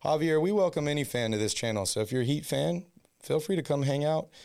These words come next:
And, uh, as I mentioned, we are gonna be doing some playoff coverage, so click that link right up above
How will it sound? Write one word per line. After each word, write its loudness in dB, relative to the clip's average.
And, 0
uh, 4
as 2
I 4
mentioned, 0
we 2
are 4
gonna 0
be 0
doing -2
some -4
playoff 2
coverage, 0
so 0
click -6
that -2
link -4
right 2
up -2
above 0